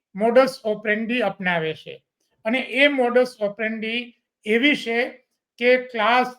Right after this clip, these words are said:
થ્રી અને ક્લાસ ફોર ની જે પરીક્ષા છે, એ પરીક્ષાના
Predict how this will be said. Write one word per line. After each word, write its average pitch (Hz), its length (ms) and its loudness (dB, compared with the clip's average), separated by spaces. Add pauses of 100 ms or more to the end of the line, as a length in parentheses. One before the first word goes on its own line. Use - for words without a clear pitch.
થ્રી 262 240 -2
અને 277 280 0
ક્લાસ 240 580 -2 (100)
ફોર 226 200 0
ની 262 220 -2
જે 220 140 -2
પરીક્ષા 208 540 -4
છે, 214 420 -8 (400)
એ 240 120 -4
પરીક્ષાના 240 1120 -2